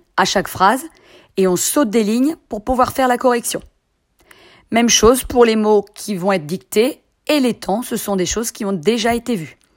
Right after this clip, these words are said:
On y va. Nous avons fait escale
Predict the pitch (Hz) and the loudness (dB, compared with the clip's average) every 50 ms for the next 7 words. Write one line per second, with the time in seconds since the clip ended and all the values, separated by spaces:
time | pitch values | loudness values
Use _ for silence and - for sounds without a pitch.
0 | _ _ - _ - - _ _ _ - 269 269 254 202 - - _ _ _ _ | _ _ -20 _ -20 -20 _ _ _ 0 0 0 0 -2 -4 -8 _ _ _ _
1 | _ _ _ _ _ _ _ _ _ _ _ _ _ _ _ _ _ _ _ _ | _ _ _ _ _ _ _ _ _ _ _ _ _ _ _ _ _ _ _ _
2 | _ _ _ _ _ _ _ - 214 226 233 247 247 226 175 165 175 254 320 339 | _ _ _ _ _ _ _ 0 2 2 4 4 2 2 2 2 4 6 6 6
3 | 330 254 214 254 269 233 208 180 - - - - - 285 262 233 185 - _ _ | 4 4 2 0 0 0 0 -2 -4 -6 -8 -4 -2 -2 -2 -2 -2 -6 _ _
4 | _ _ _ _ _ _ _ _ - 294 320 302 - - - - 226 202 196 196 | _ _ _ _ _ _ _ _ -2 0 2 2 2 0 0 2 4 4 4 4
5 | 208 240 254 277 | 4 0 -2 -8